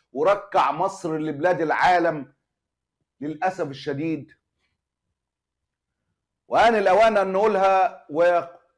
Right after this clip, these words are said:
و-، ويجب أن يرددها المصريون من خلفنا.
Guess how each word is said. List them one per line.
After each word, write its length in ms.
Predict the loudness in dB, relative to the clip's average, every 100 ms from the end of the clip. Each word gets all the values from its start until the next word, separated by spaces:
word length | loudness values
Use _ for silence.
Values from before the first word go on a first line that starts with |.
| _
و-، 600 | -8 -6 -6 -10 -8 -2
ويجب 440 | 2 2 2 -2 -4
أن 100 | -4
يرددها 480 | -4 -4 -6 -4
المصريون 1120 | -6 -6 -12 -12 -12 -10 -8 -2 0 -2 -4 -10
من 160 | -12
خلفنا. 580 | -8 -10 -10 -14 -16